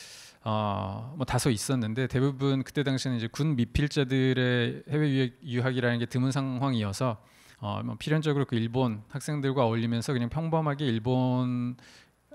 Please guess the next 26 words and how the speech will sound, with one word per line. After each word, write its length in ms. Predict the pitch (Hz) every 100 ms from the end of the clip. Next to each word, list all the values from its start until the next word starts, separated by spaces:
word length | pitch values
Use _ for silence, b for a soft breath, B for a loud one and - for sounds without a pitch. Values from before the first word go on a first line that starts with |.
| - _
어, 160 | 117 107
학생들의 760 | 139 - 147 135 151 160 -
대학 200 | 127 117
생활을 260 | 123 117 113
같이 220 | 110 -
보냈고요. 560 | - 113 107 113 117 117 B B B B B
그 60 | 117
학원 280 | 170 190 196
면에서는 680 | 170 143 127 131 135 107 110
그 580 | 120 113 110 110 110 117 B B B B
사실 200 | 165 190
일본 340 | 131 120 156 156
대학은, 880 | 120 117 117 127 131 131 123 120 - _ _
어, 560 | - 110 104 107 113 135
뭐 160 | 139 131 -
졸업하는데 640 | 147 151 165 147 139 131
별로 520 | 135 123 127 117 120 -
크게 200 | - 151 117
어렵지가 520 | 117 - - 127 101
않아요. 380 | 98 107 104 107 _ -
그래서 200 | 120 123
이제 100 | 117
공부를 360 | 131 123 131
하는 260 | 143 165 165
친구들도 580 | 180 165 156 151 143 156
있고, 540 | 110 - 147 160